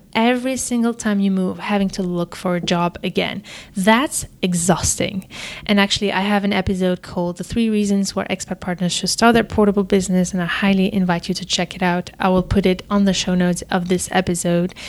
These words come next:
tandem nomads dot com slash one hundred thirty-three.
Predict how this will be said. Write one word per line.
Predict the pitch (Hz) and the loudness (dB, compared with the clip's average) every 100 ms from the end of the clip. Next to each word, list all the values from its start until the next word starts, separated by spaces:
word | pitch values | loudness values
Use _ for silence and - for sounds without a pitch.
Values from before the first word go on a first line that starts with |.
| - - - - | -14 -16 -18 -2
tandem | 214 190 185 | 4 6 6
nomads | 180 175 170 | 4 4 0
dot | 180 175 | -2 -2
com | - 175 | -2 -2
slash | 165 185 175 190 | -2 -4 -4 -2
one | |
hundred | 175 170 170 - - | -2 -2 -2 -6 -2
thirty-three. | 175 165 - 175 - - - | -2 -2 -4 -8 -8 -10 -10